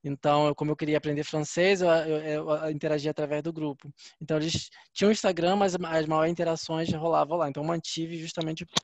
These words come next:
por esse foco. Mas voltando aqui, é, a, nesse ponto dessa pergunta especificamente, eu conversei com muitas pessoas, é,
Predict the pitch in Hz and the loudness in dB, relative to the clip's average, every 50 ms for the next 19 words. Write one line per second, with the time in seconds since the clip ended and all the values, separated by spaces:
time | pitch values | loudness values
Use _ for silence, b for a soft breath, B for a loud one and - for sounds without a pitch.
0 | - - - - - 180 170 170 156 - 196 - - - - 143 139 135 - - | -4 -6 -4 -2 0 0 0 0 0 -2 0 2 2 2 4 2 0 0 -2 -8
1 | 135 - - - _ - - - - - - _ - - B B B B B B | -8 -8 -10 -4 _ -2 -2 -2 -4 -4 -6 _ -16 -16 B B B B B B
2 | B B 170 175 185 190 170 214 214 - 214 220 214 214 208 - - 208 208 214 | B B 2 4 4 6 6 6 6 8 6 6 6 6 4 2 0 2 2 4
3 | 202 175 185 185 180 190 196 185 180 180 190 220 220 - 196 - 190 196 196 180 | 4 4 4 2 2 4 4 4 6 6 6 4 4 2 -2 -2 -2 -2 0 0
4 | 196 202 202 247 - - 202 190 180 190 190 185 180 170 - - 185 170 170 - | 0 0 0 0 -2 -2 -2 0 0 -2 -2 -2 -6 -10 -8 -8 -8 -8 -4 -2
5 | 202 185 165 151 147 - 156 - 180 175 185 180 185 - 175 190 226 220 - - | 0 0 2 0 -2 -4 -6 -4 -4 -2 -2 -2 -4 -4 -4 -4 -4 -6 -6 -6
6 | 202 165 - - 160 165 190 202 190 165 - - B B B B B B B B | -6 -6 -4 -4 -2 0 0 0 0 0 -4 -8 B B B B B B B B
7 | B - 156 147 147 147 147 147 147 143 143 143 143 143 147 - | B -2 0 2 4 6 6 6 6 6 6 6 6 4 2 -2